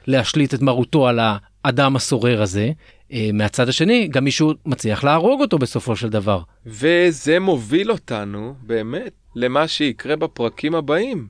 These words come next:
Speaker 2: עוד מעט. זה בעצם המבול. אלוהים בעצם מאבד שליטה.
Speaker 1: הסיפור המיתי הזה, המופיע בתחילת הקודקס המקודש, מתכתב דווקא עם אחד הטקסטים האחרונים של התנ"ך,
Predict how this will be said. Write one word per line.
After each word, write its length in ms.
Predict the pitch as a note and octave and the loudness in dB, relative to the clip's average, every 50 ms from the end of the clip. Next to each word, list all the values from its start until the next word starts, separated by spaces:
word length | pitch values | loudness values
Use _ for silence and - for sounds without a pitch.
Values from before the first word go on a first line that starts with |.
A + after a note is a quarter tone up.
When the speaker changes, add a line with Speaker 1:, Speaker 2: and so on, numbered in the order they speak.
| - _ | -16 _
Speaker 2:
עוד 280 | - - - C3 C#3 D3 | -10 -4 -4 -4 -2 -2
מעט. 540 | D3+ D3+ E3+ A3 B3+ A3+ - - - - - _ | -2 -2 -2 -2 -2 -6 -8 -12 -18 -20 -16 _
זה 100 | A2 G#2+ | -10 -8
בעצם 360 | G#2+ A2 A2 - - D3+ C#3 | -8 -8 -8 -8 -10 -10 -8
המבול. 540 | D#3 F3 G3+ G#3+ G3+ C4 C#4+ C#4+ A3 C#3+ A2+ - _ _ _ _ _ _ _ _ _ _ _ _ A2 | -6 -4 -4 -2 0 0 0 2 0 0 -2 -6 _ _ _ _ _ _ _ _ _ _ _ _ -6
אלוהים 280 | G#2+ A2 C3+ F#3 F#3+ | -6 -4 -4 -4 -4
בעצם 340 | A#2 B2 C3 - - D#3+ D3+ C3 | -4 -4 -6 -6 -8 -8 -6 -4
מאבד 500 | A#2+ A#2 A2+ A2 G#2 G2 A2 G#2+ G#2+ G2+ | -4 -4 -4 -6 -6 -4 -4 -4 -4 -2
שליטה. 540 | - - - - A#2 A2+ A2 - - - G2 - - - - _ _ _ _ _ _ _ _ _ - - - - | -4 -4 -4 -4 -8 -10 -10 -12 -12 -14 -14 -14 -18 -20 -20 _ _ _ _ _ _ _ _ _ -20 -20 -6 -2
Speaker 1:
הסיפור 600 | C3 A2 G#2 G2+ - - A2 - E3 E3+ C#3+ B2 | 0 0 0 0 0 -2 0 2 2 2 4 4
המיתי 340 | G2+ A2+ D3 D3 - B2+ G#2 | 4 2 2 2 2 0 0
הזה, 220 | F#2 E2+ F#2 F#2 F#2 - - - - - | 0 0 0 -2 -2 -4 -10 -20 -18 -6
המופיע 420 | - A2+ A2 A2 - - E3 D#3 C3 | -2 0 0 0 0 2 2 2 2
בתחילת 460 | A2+ A2 - - B2+ A#2 C3+ D3+ - | 0 -2 -2 0 2 2 2 2 0
הקודקס 420 | C#3 - - G#2+ G2 G2 - - | 0 0 0 0 0 0 0 0
המקודש, 560 | A2+ G2+ G2+ - A2 G2 F#2+ F#2+ G2+ - - - - - - - - - - | 0 0 0 0 2 2 2 2 2 0 -4 -10 -16 -20 -20 -20 -16 -4 -2
מתכתב 420 | B2 - - B2 A#2 - D#3+ D#3 C3 | -2 0 0 0 0 2 2 2 2
דווקא 240 | A#2+ - - - | 0 -2 0 2
עם 180 | C#3+ B2+ A#2+ A2+ | 2 4 4 2
אחד 280 | G2 - - C3+ B2 B2 | 2 2 0 0 0 0
הטקסטים 540 | - - - G#3 F#3+ - - - C#3+ B2 | -4 -2 -2 -2 -2 0 0 0 2 2
האחרונים 480 | A2 G#2 - G#2 A#2+ A2+ A#2 C#3 D3 B2+ | 2 2 2 2 2 2 4 4 2 2
של 180 | - - G2+ G2 | 0 0 0 0
התנ"ך, 480 | - - G#2 F#2+ F2+ E2+ - - - | 0 0 -2 -2 -2 -4 -6 -8 -14